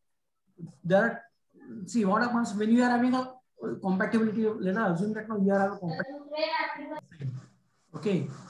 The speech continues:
so reasonably free flowing sand, correct?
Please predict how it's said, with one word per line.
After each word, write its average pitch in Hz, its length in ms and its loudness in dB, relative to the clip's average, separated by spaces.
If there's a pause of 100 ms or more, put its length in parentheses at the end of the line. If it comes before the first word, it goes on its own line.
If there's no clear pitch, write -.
so 226 240 4
reasonably 240 800 8 (140)
free 220 200 4
flowing 220 380 4
sand, 165 400 -2 (840)
correct? 240 280 -2